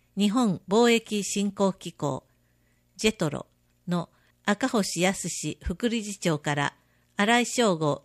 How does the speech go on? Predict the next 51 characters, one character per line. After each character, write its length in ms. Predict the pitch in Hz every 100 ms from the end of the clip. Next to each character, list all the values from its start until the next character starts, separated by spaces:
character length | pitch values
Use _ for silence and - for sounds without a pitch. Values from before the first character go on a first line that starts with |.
| -
奈 240 | 196 226
良 20 |
県 220 | - 208 190
知 180 | 196
事 140 | 170 143
に、 240 | 139 147 _ _
ジ 140 | - 254
ェ 20 |
ト 180 | 233 185
ロ 240 | 151 - _ -
奈 340 | 226 190 - -
良 80 | 190
貿 140 | 240
易 280 | 226 226 202
情 200 | 208 220
報 240 | 226 214
セ 220 | 202 214 185
ン 60 |
タ 340 | - 151 143 -
ー 340 | _ _ -
設 220 | - 202 - 247
置 60 | -
決 240 | 220 220
定 200 | 226 220
の 220 | 208 196 -
通 220 | 214 220
知 120 | -
書 200 | - 202
が 160 | 190 - -
手 100 | 180
渡 220 | 175 165
さ 140 | 170
れ 100 | 165
ま 160 | 151 147
し 100 | -
た。 180 | - - _ _ _ _ _ _ _ _ _ _ _ _ _
今 120 | 220
年 300 | 226 254 247
十 220 | 220 254 254
一 220 | 254 247
月 320 | 240 - 220
に、 260 | 175 165 _ _ _ 196
奈 280 | 220 254
良 40 | -
県 300 | 185 156 -
中 260 | - 254 254
小 240 | - 233
企 220 | 226 226 220
業 180 | 214
会 260 | 202 202 151
館、 280 | - 143